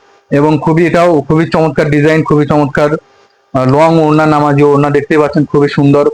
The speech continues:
প্রিন্টটা খুবই চমৎকার। তো যার যে কালারটা পছন্দ, আবারও বলছি, আহ, স্ক্রিনশট নিয়ে ইনবক্স করবেন। এরপর যদি আমরা আসি, আহ,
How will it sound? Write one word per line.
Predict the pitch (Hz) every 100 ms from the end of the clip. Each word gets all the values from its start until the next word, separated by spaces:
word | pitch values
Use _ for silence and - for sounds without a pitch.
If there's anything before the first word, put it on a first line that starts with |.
| - _ _ _ _ _ _ _ _ -
প্রিন্টটা | - 165 165
খুবই | 165 156
চমৎকার। | 156 151 143 156 147
তো | 156
যার | 156 165 170
যে |
কালারটা | 175 175 175
পছন্দ, | 170 165 175
আবারও | 170 165 170
বলছি, | 165 156 - 196
আহ, | - _ - _ _ _ _ - 139 139 139 139 143 - 160 143
স্ক্রিনশট | 135 190 175 185
নিয়ে | 180 160
ইনবক্স | 160 160
করবেন। | - 123 107 101
এরপর | 139 147 170
যদি | 170
আমরা | 170 170 165
আসি, | 147 190
আহ, | 202 - _ _ _ - 135 139 139 135 - -